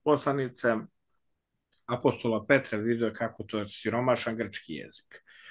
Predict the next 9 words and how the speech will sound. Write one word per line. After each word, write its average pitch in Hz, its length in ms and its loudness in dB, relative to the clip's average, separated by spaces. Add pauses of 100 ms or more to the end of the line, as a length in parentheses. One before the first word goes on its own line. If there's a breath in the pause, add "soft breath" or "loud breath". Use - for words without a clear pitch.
(200 soft breath)
On 107 120 0
je 120 80 4
onako, 139 480 4 (320 soft breath)
on 127 160 -2
je 131 140 2
kao 151 480 8 (320)
naš 147 300 4
prosečan 139 640 4
čovek 135 380 6